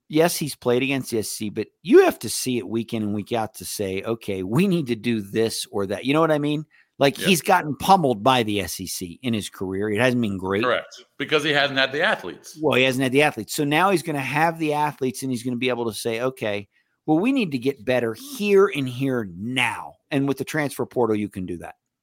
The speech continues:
Speaker 1: especially
Speaker 2: So,
Speaker 1: from L S U, 'cause they,
Speaker 2: uh,
Speaker 1: they live and breathe it.
Speaker 2: They open up with Florida State, neutral site, September
Speaker 1: Winner.
Speaker 2: fourth.
Speaker 1: Winner.
Speaker 2: Southern at home,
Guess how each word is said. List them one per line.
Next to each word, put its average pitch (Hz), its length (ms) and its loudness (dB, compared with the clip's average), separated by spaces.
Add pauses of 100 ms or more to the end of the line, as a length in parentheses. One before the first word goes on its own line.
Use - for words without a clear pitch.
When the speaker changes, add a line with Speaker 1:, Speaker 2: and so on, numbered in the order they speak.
(180)
Speaker 1:
especially 143 480 2
Speaker 2:
So, - 80 -12
Speaker 1:
from 120 140 -4
L 120 180 4
S 101 180 -2
U, 110 120 -4
'cause 104 160 -6
they, 147 180 4
Speaker 2:
uh, 120 100 -2 (120)
Speaker 1:
they 147 120 2
live 139 220 2
and 113 180 0
breathe 104 320 -2
it. - 120 -14 (640)
Speaker 2:
They 117 120 0
open 139 300 -4
up 135 160 0
with 113 120 -6
Florida 123 360 -4
State, 110 480 -6 (440)
neutral 123 680 -6
site, - 560 -6 (360)
September 110 280 -4
Speaker 1:
Winner. 107 260 0
Speaker 2:
fourth. 101 420 -10 (480)
Speaker 1:
Winner. 107 560 -4
Speaker 2:
Southern 160 720 0
at 131 200 0
home, 135 520 -4